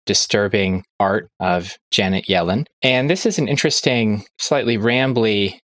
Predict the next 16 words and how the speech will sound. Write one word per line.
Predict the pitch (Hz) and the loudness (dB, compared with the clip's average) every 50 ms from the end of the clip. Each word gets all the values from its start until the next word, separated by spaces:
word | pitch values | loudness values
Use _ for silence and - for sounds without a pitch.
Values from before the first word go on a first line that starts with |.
| - - | -4 -2
analysis | 113 107 110 107 107 110 113 110 - - 107 95 92 - - - - - _ - | 0 2 2 2 2 2 0 0 0 0 0 0 0 0 -2 -4 -4 -8 _ -2
of | - 101 98 98 95 90 - - - _ _ | -2 0 0 0 -2 -2 -6 -10 -14 _ _
quite | - 175 196 180 | -2 0 0 0
a | - | 0
few | - - 139 | 0 -2 -2
factors | 131 - - 98 87 - - 98 87 90 - | 0 0 0 0 0 -2 -2 -2 -2 0 -2
that | 101 92 | -2 -2
I | 92 | -2
think | - - 107 95 - | -2 0 -2 -2 -2
tie | - - 101 104 | 0 0 2 2
into | 98 95 98 92 87 92 - - 98 90 90 90 90 87 _ - | 2 2 2 0 0 -2 -2 0 0 0 0 -2 -2 -4 _ -6
our | - - 87 85 85 85 | -2 0 0 0 0 -2
conversation | - - - 101 95 87 92 - - 92 92 - - - 87 90 - _ _ - | -2 -2 -2 -2 -2 -2 -2 -2 0 0 0 0 0 -2 -2 -6 -8 _ _ -2
that | 113 107 73 | -2 0 0
leads | 104 107 104 101 - - - | 0 0 0 0 -2 0 0
to | - 104 98 92 90 87 | 0 0 2 0 0 -2